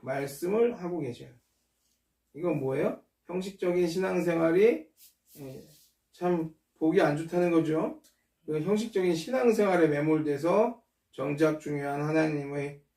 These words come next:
어떤 정의나 사랑 이런 것들, 하나님의 정의가 공의예요. 예. 그걸 잊어버리고 그 하나님의 사랑을 잊어버린 인간 중심의 생각을 질책하는 거죠.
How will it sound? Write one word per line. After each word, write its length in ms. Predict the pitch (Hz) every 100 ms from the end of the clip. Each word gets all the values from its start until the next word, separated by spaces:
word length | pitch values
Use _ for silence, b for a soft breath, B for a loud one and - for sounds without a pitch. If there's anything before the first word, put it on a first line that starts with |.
| _ _ _ _
어떤 280 | 139 151 135
정의나 800 | 131 143 151 147 147 147 147
사랑 560 | 147 156 156 156 156 - _ _ _ -
이런 240 | 143 139
것들, 320 | 131 120 117 - _ _ _
하나님의 600 | 170 220 214 208 190 170
정의가 520 | 147 143 147 190 202
공의예요. 640 | 151 147 135 123 156 240 _ b b b _
예. 400 | 120 120 117 120 _ _ _ _ _ _
그걸 500 | 147 165 165 160 160 -
잊어버리고 680 | 123 143 160 151 147 151 147
그 160 | 143
하나님의 480 | 147 170 175 165 156
사랑을 420 | 151 160 160 147
잊어버린 560 | 123 127 127 160 233 - _ _ _ _
인간 420 | 139 160 165 160
중심의 580 | 147 139 127 147 190 202
생각을 540 | - 131 127 131 190 190
질책하는 560 | 127 160 156 160 202
거죠. 280 | - 127 -